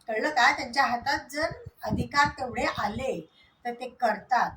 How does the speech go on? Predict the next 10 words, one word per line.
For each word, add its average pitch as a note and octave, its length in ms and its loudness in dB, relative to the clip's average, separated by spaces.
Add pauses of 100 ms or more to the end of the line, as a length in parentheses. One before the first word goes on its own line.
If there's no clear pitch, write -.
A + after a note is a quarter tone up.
(300)
आणि A3 200 -6
स्वतःची A#3+ 460 0
प्रगती A#3+ 500 -4
साधण्यासाठी A3+ 680 2
हे G#3+ 420 -12 (140)
सातत्याने A#3+ 960 -2
काम A#3+ 340 2
करणारी G3+ 580 -2
लोक F3 240 -8
असतात. - 300 -8